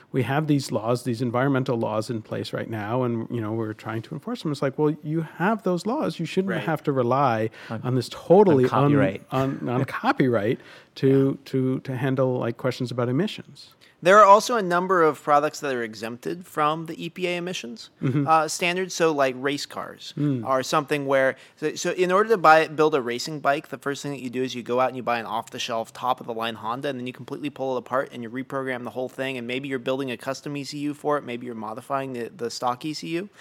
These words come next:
Speaker 2: But there are changes that you're making to the system that have nothing to do with emissions. Uh, we've kinda made a contract where we say we don't care that much about emissions on race cars. There aren't that many of them.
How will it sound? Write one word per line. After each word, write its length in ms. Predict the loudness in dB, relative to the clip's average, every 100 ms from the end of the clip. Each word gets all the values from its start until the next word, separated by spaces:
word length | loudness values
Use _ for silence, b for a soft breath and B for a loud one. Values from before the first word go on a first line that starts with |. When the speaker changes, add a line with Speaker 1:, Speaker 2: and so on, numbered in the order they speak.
| B B
Speaker 2:
But 140 | -6 2
there 120 | 6
are 140 | 6 4
changes 500 | 0 0 0 -2 -4
that 120 | -6
you're 120 | -4
making 340 | -4 -6 -6
to 60 | -8
the 140 | -8
system 500 | -6 -6 -6 -8 -12 -16 B B B
that 140 | 0
have 160 | 0 0
nothing 280 | 0 2 0
to 80 | 2
do 140 | 2
with 140 | 2 0
emissions. 560 | -6 -6 -10 -12 -12
Uh, 320 | -12 -12 -12 -10
we've 180 | -6
kinda 320 | -2 0 0 -2 B B 0
made 120 | 2
a 40 |
contract 420 | 8 8 8 2
where 60 | 2
we 60 | -2
say 140 | 2
we 80 | 4
don't 160 | 4
care 220 | 2 2 4
that 180 | 4
much 160 | 2 -4
about 180 | -2 -2
emissions 340 | -4 -6 -8
on 100 | -4
race 200 | -4 -4
cars. 260 | -6 -10 -6
There 120 | -6
aren't 140 | -4
that 160 | -6 -10
many 200 | -10 -10
of 140 | -12
them. 220 | -16 -20